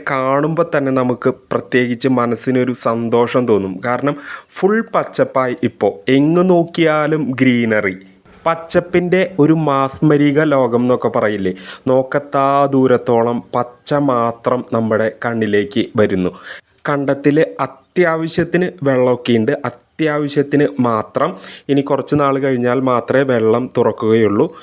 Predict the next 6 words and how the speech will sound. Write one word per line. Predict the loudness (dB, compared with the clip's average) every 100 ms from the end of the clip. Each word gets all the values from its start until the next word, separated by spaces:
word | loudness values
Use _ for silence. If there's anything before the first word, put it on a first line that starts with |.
| -18 -8
ഇപ്പോൾ | -6 -2 -2
അത്യാവശ്യത്തിന് | 0 0 0 -2 0 0
എന്തായാലും | 2 2 2 0 -2 -2
വെള്ളം | 0 2 0 -2 0
ഉണ്ട്. | 0 -2 -4 -16 -20 -20 _ -4
നമ്മൾ | -2 0 0 -2